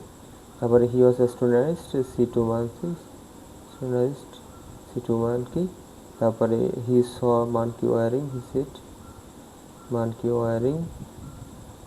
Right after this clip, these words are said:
এই যে এটা। দেখো ডি নম্বরে আস্তে আস্তে তোমরা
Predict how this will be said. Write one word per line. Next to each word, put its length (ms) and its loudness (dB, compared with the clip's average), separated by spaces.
এই 100 0
যে 100 -2
এটা। 260 -2
দেখো 260 6
ডি 200 6
নম্বরে 360 4
আস্তে 240 0
আস্তে 180 2
তোমরা 420 6